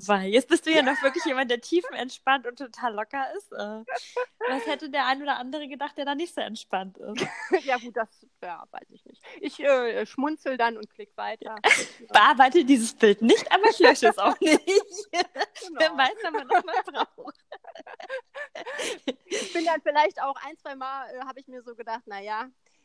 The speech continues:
Speaker 2: es gibt ja, also die, die Brautpaare bekommen hinterher von mir eine Onli-, Online-Galerie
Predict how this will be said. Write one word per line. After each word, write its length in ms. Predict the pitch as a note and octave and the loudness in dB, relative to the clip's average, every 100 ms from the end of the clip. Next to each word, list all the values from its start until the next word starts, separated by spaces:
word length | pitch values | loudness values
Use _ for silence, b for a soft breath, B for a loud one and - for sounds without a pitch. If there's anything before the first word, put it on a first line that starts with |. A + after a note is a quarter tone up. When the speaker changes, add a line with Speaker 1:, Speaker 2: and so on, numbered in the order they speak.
| _ _ - | _ _ -20
Speaker 2:
es 120 | - | -16
gibt 200 | C#4+ - | -16 -10
ja, 220 | C4+ A#3+ A3 | -8 -8 -10
also 240 | G3 G#3 | -16 -20
die, 240 | G3 G#3 G3 | -20 -20 -20
die 200 | A3+ G#3 | -20 -20
Brautpaare 560 | - G#3+ A#3+ C4 A#3 | -14 -10 -8 -8 -10
bekommen 360 | G#3 - A#3+ A#3+ | -12 -10 -10 -8
hinterher 240 | C#4+ D4+ | -8 -10
von 160 | - A3 | -10 -8
mir 160 | A3 | -8
eine 160 | G#3+ G3+ | -8 -6
Onli-, 340 | A3+ C#4 C4 - | -6 -4 -4 -6
Online-Galerie 720 | A3+ B3+ C4+ B3+ B3+ B3+ C4+ | -6 -6 -4 -4 -8 -10 -14